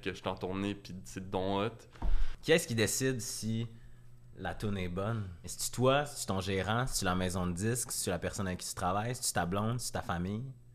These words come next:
Speaker 1: Non, c'est moi. C'est moi
Speaker 2: Juste
Speaker 1: puis mon,
Speaker 2: toi.
Speaker 1: puis le producer avec qui je travaille sur cette tune-là.
Speaker 2: Ok.
Speaker 1: That's it, ça s'arrête là. Les autres, ils peuvent avoir que c-, n'importe quelle opinion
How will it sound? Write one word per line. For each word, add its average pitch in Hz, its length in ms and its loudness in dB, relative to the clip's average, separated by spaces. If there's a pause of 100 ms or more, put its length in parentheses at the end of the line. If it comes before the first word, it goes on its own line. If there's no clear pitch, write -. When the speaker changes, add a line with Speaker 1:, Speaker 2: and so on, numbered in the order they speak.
(120)
Speaker 1:
Non, 104 240 4
c'est 92 140 -4
moi. 90 240 -2 (200)
C'est - 140 -8
moi 101 220 4
Speaker 2:
Juste 104 160 -2
Speaker 1:
puis - 20 2
mon, 98 220 4
Speaker 2:
toi. - 160 -10
Speaker 1:
puis 104 80 -2
le 85 80 -4
producer 98 340 -2
avec 95 160 0
qui - 100 -10
je - 80 -8
travaille 92 320 -2
sur - 160 -6
cette 85 200 -6
tune-là. 92 260 -6
Speaker 2:
Ok. - 240 -4 (340)
Speaker 1:
That's 92 280 -2
it, 101 100 -2
ça 92 140 -2
s'arrête 87 400 -2
là. 92 160 -2
Les 90 200 -4
autres, 90 220 -2 (100)
ils - 60 -8
peuvent 90 240 -4
avoir 87 300 -4
que - 100 -8
c-, - 240 -8 (1300)
n'importe 92 380 -4
quelle 95 160 -2
opinion 92 540 0